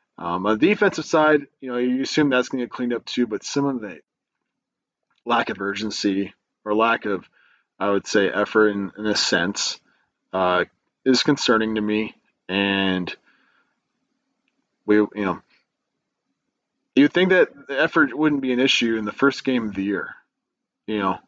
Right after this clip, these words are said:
especially when you're winning at that point, you know. So, uh,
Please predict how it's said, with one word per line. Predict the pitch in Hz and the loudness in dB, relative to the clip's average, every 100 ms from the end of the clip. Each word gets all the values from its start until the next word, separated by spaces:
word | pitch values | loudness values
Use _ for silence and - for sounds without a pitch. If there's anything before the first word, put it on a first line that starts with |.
| _ - | _ -4
especially | - 151 160 | 0 2 2
when | 143 135 | 2 0
you're | 120 113 104 90 _ _ | -2 -2 -4 -8 _ _
winning | 110 143 131 78 _ _ _ _ _ | -4 -2 -2 -6 _ _ _ _ _
at | 113 113 | -2 0
that | 110 | -2
point, | - 104 78 - _ | -4 -12 -12 -16 _
you | 104 | -8
know. | 104 95 _ _ _ _ _ | -6 -8 _ _ _ _ _
So, | - 131 120 113 110 104 - _ _ | -4 0 2 2 0 -2 -8 _ _
uh, | 92 90 90 | -16 -12 -10